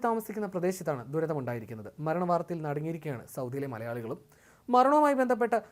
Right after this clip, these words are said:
തുടർ അന്വേഷണം പുരോഗമിക്കുന്നതായി നിയമ നടപടികൾക്ക് നേതൃത്വം നൽകി വരുന്ന നാസ് ബക്കം പറഞ്ഞു. നാട്ടിൽ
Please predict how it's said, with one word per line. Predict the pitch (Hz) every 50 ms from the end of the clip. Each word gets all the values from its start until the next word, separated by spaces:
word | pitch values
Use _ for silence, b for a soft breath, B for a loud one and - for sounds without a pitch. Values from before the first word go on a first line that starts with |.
| B B _ -
തുടർ | 185 180 220 233
അന്വേഷണം | 214 202 208 202 208 214 202 185 190
പുരോഗമിക്കുന്നതായി | 175 180 180 196 196 196 185 202 190 170 151 131 - - 143 143
നിയമ | 156 170 180 190 185
നടപടികൾക്ക് | 175 170 165 170 165 170 165 175 170 156
നേതൃത്വം | 156 156 160 170 170 - 175 165
നൽകി | 156 156 160 160
വരുന്ന | 156 147 160 175 - - 151 147
നാസ് | 156 165 165 - 160
ബക്കം | 151 147 156 127 113
പറഞ്ഞു. | 117 104 101 139 180 - _ b b b b b b b - 226
നാട്ടിൽ | 233 240 233 262